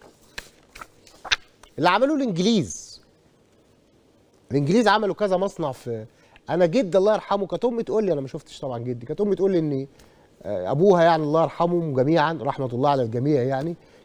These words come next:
كان شغال في الفابريقة، بيسموها الفابريقة اللي هي بتاعت السكر. ممكن في المنيا يعني. ف-، فده مصنع السكر شغال من مية خمسة وخمسين سنة. ها؟ مية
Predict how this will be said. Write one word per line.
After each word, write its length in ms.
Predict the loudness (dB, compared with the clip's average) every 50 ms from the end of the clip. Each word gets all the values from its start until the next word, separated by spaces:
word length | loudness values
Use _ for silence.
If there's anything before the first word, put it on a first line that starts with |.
| _ _
كان 160 | 0 0 0
شغال 460 | 2 2 0 0 2 4 4 4 4
في 140 | 2 -2 -4
الفابريقة، 640 | -4 -4 -2 -4 -4 0 0 0 0 0 -4 -8 -6
بيسموها 360 | -6 -6 -4 0 4 4 4
الفابريقة 460 | 4 2 -2 -2 0 -2 -2 -2 -6
اللي 120 | -6 -4 -4
هي 60 | -4
بتاعت 240 | -4 -6 -8 -8 -8
السكر. 380 | -6 -6 -8 -8 -8 -12 -14 -14 -16 -20 -20 -20 _ -20 _ _ -20 _ -20 _ -20 -20 -20 -20 -20 _ _ _ _ -20 -20 _ _ _ _ _ _ _ -20 -18 -8
ممكن 220 | -6 -6 -2 0 2
في 60 | 4
المنيا 400 | 6 6 6 8 6 6 6 4
يعني. 200 | -2 -4 -10 -14 -20 _ _ _ _ _ _ _ _ -20 -20 -20 _ _ -20 -20 _ _ -20 -20 _ _ _ -20 _
ف-، 920 | -8 2 6 6 8 8 8 8 6 6 6 4 4 2 2 0 -2 -6 -10
فده 420 | -2 0 0 2 4 2 2 2
مصنع 340 | 0 -2 -2 -4 -2 -2 -2
السكر 360 | -2 0 -2 -4 -2 -2 -6
شغال 360 | -6 -4 -6 -4 -2 -2 0 0
من 80 | 0 0
مية 200 | 2 0 0 0
خمسة 420 | -2 -4 -6 -6 -6 -6 -6 -8
وخمسين 540 | -8 -6 -8 -8 -8 -10 -10 -8 -8 -8 -8
سنة. 300 | -8 -8 -10 -10 -10 -12 -14 _ -20 -20 -20 _ -20 _ _ _ _ _ _ _ -2
ها؟ 180 | -2 -2 -2 -4 -12 _ _ -20 _ _ _ _ _ _ -6
مية 520 | -2 0 2 2 2 2 2 0 0 -2